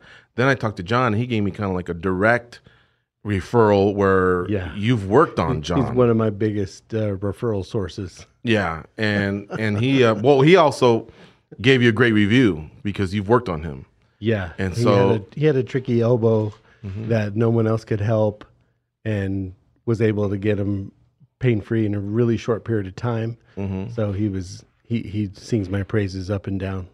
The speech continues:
Speaker 1: Yeah, it got me fired up, Ron, I'm telling you, because this is in two thousand seventeen. Goes was
Speaker 2: Right.
Speaker 1: there when it happened.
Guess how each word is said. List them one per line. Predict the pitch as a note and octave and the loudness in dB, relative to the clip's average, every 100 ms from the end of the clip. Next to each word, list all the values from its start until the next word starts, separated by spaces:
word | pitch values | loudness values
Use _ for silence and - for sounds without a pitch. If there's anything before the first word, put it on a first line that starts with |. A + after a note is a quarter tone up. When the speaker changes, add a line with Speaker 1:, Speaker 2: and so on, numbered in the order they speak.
| - | -2
Speaker 1:
Yeah, | A2 G#2 F#2+ D#2+ | 0 2 -2 -2
it | A2 | -2
got | A2+ A#2+ | 2 2
me | A2+ A2+ | 2 0
fired | G2 G2 F#2 | 2 2 2
up, | F2 F2 | -2 -4
Ron, | F2 F2 | -6 -4
I'm | F2+ F#2 | -6 -6
telling | G#2 G2 F#2 | -4 -2 -2
you, | F2 | -6
because | E2+ F#2 | -4 -4
this | F2+ A#2 C3+ | -2 -2 -2
is | A2 | -4
in | F#2+ - | -6 -6
two | - | -10
thousand | A#2 A2 G#2+ F#2+ | -2 0 0 -2
seventeen. | F#2+ F#2+ F2+ F2+ C#3 D3 B2 | -6 -6 -4 -2 0 0 2
Goes | G#2+ B2+ | 2 4
was | G2 G2+ | 2 -2
Speaker 2:
Right. | F2 | 2
Speaker 1:
there | A2 | 2
when | C3 C3 | 4 2
it | C3 | 4
happened. | C3 C3+ C#3 | 2 2 -4